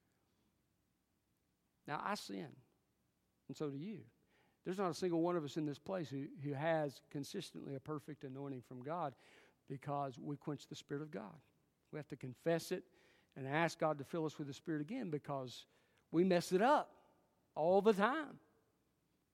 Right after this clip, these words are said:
Jesus never had that problem because he was sinless. God gave him a perfect anointing so that the Holy Spirit spoke through him, and so that Jesus gives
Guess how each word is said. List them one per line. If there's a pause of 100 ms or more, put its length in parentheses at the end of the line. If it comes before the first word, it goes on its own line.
(1080)
Jesus
never
had
that
problem
because
he
was
sinless. (1400)
God
gave
him
a
perfect
anointing (800)
so
that (260)
the
Holy
Spirit
spoke
through (140)
him, (800)
and
so
that
Jesus
gives